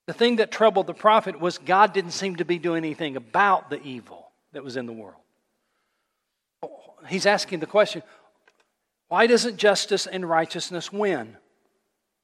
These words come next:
God, why do you tolerate those who do wrong?" These are such relevant questions for our day. I mean, just watch the news.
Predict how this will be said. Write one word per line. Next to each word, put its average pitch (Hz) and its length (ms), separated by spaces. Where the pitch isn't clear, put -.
God, 214 240
why 226 200
do 240 60
you 233 140
tolerate 208 680
those 156 200
who 185 100
do 185 200
wrong?" 175 500
These 226 220
are 233 60
such 226 460
relevant 196 580
questions 202 480
for 190 100
our 180 140
day. 196 180
I 196 60
mean, 226 140
just 247 200
watch 233 260
the 202 100
news. 196 500